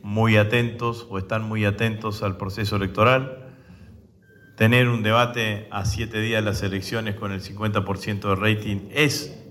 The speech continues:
enorme, digamos, y muestra la atención con los argentinos, con, con que los argentinos la siguen. Eh, yo lo que siem-, sí, además de todo lo que dijo Sergio ayer en el debate, lo que quiero decirle que con,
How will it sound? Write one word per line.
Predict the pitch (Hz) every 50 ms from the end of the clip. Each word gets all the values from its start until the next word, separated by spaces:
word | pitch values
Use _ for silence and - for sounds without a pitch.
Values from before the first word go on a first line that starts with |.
| - - -
enorme, | 95 95 101 113 127 127 117 110 104 101 101 101 101
digamos, | 98 95 98 98 98 98 98
y | 98 95
muestra | 98 107 110 107 107 - 110 107 101 95 - - - - - - -
la | 110 110
atención | 107 104 110 110 107 101 - - 123 110
con | 104 110 104
los | 98 92 - 104
argentinos, | 95 92 98 92 92 - 117 113 110 104 101 101 - - - - - - - -
con, | - - 95 98 95 95 95 92 - - - - -
con | - 104 101 95
que | - 104 98
los | 95 92 95
argentinos | 95 92 92 95 92 92 - 113 107 104 98
la | 95 98
siguen. | 104 - 135 135 135 131 131 131 135 - - - - - - - - - - - - - - - - - - - - - - - - - -
Eh, | 104 101 98 95 92 92 90 90 92 - - - - - - - - - - - - - - - - - - - - - - -
yo | - 120 117 110
lo | 107 107 104
que | 104 107
siem-, | 101 - - - 127 123 123 123 123 - -
sí, | - - 135 135 131 135 -
además | 120 113 110 110 117 147 147 139
de | 139 143
todo | 131 143 143
lo | 143 139 143
que | 120 120
dijo | 131 120 - 131
Sergio | 113 - 139 131 113 107 123 113
ayer | 110 120 120 117
en | 117 113
el | 107
debate, | 110 110 123 135 135 - 147 147 143
lo | 131 117 110 107
que | - 110 98
quiero | 98 120 110 113
decirle | 110 104 - 110 101 95 92 92 92
que | 95 101 98 95
con, | - 104 98 95 95 101 98